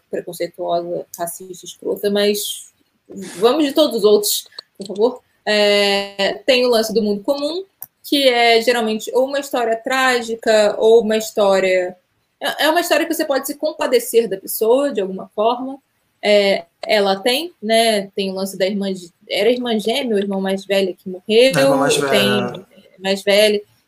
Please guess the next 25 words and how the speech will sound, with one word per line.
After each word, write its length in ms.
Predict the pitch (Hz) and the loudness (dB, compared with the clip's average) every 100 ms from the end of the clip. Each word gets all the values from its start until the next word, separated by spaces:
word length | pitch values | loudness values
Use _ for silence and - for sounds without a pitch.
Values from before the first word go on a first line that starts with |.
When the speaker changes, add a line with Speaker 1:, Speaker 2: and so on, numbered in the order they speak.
| _ | _
Speaker 1:
é, 440 | 196 202 202 196 196 | 2 4 6 4 4
tem 220 | 208 208 | 2 2
o 40 | |
lance 200 | 202 202 | 0 0
da 120 | 208 | -2
família 520 | 214 220 202 208 196 196 | -2 -2 -2 0 -2 -4
que 140 | - | -2
era, 400 | 185 185 180 175 | -2 0 -2 -4
que 120 | - | -6
era 100 | 196 | -8
um 60 | 190 | -8
pouco 220 | 190 202 | -8 -10
disfuncional, 760 | - 208 262 262 269 262 240 208 | -10 -10 -6 -2 0 2 0 -2
tinha 280 | - 220 | -4 -2
o 40 | 208 | 0
lance 240 | 202 208 | 0 0
do, 280 | 208 202 180 | 2 2 2
e 120 | 202 | 0
que 120 | 202 | -4
dependia 500 | 170 202 202 196 196 | -4 -2 0 -2 -2
dela 400 | 185 185 180 180 | -2 -2 -2 -6
como 320 | 180 185 185 185 | -6 -8 -8 -8
âncora 280 | 190 180 | -6 -6
da 80 | 175 | -4
família, 640 | - 220 269 262 226 202 | -4 -4 -2 -2 2 0